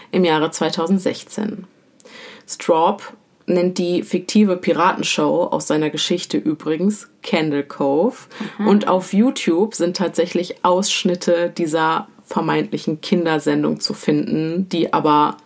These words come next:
Speaker 1: so wie ich das jetzt verstanden hab, vom Sender Sci-Fi für die Produktion der Serie Channel
Speaker 2: Ja,
Speaker 1: Zero
Speaker 2: okay.
Speaker 1: aufgezeichnet wurden. Jedenfalls hab ich mir die Candle Cove Folge, die die Handlung aus unserer heutigen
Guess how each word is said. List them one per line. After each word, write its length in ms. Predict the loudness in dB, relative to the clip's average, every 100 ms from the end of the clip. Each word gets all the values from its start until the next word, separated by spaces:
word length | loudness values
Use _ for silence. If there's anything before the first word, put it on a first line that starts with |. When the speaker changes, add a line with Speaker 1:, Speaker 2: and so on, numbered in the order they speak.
| _
Speaker 1:
so 240 | -6 -4
wie 120 | -2 -2
ich 120 | -2
das 400 | -6 -6 -16 -10
jetzt 160 | -8 -4
verstanden 460 | -6 -2 -2 -2 0
hab, 240 | 0 -2 -14 -20 -20 -12
vom 240 | 0 2
Sender 320 | 4 4 4
Sci-Fi 560 | 2 2 2 2 -2 -2
für 260 | -2 0 2
die 100 | 2
Produktion 580 | 0 -4 -4 -2 0
der 100 | 0
Serie 400 | 0 0 0 0
Channel 320 | -2 -2 0 0
Speaker 2:
Ja, 40 |
Speaker 1:
Zero 400 | 0 2 2 2
Speaker 2:
okay. 180 | 0 -4 -2
Speaker 1:
aufgezeichnet 760 | 0 0 -2 -4 -6 -4 -6 -2
wurden. 400 | -2 0 -4 -10 _ _ _ -20 -20 -20 -20 -20 _ _ _ -4
Jedenfalls 680 | 2 2 4 4 4 4 2
hab 220 | 0 0 -2
ich 220 | -4 -2
mir 180 | -2 0
die 280 | -2 -4 -4
Candle 440 | -2 2 2 0
Cove 400 | 0 2 2 0 -4
Folge, 640 | -12 -2 2 2 2 2 2
die 120 | 0
die 180 | -2 0
Handlung 440 | 0 -2 -2 -2
aus 180 | -2 -6
unserer 460 | -6 -6 -6 -4 -2
heutigen 580 | -2 -2 -4 -2 -4